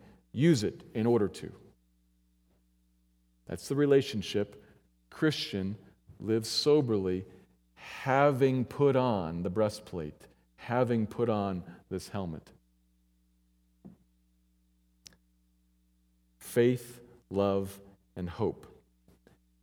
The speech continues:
We have certain things.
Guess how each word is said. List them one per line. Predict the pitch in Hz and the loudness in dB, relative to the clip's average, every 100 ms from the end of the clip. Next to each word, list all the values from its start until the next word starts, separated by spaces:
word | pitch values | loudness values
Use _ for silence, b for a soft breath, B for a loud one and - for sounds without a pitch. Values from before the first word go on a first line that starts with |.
| _ _ _ _ _ | _ _ _ _ _
We | 107 104 - - | -6 -6 -8 -2
have | 151 160 139 110 98 98 117 - | 4 6 6 4 0 -4 -10 -12
certain | - - 131 - 127 113 | -8 -2 -2 -2 -4 -2
things. | 143 120 87 - - - - | 0 0 0 -6 -12 -10 -10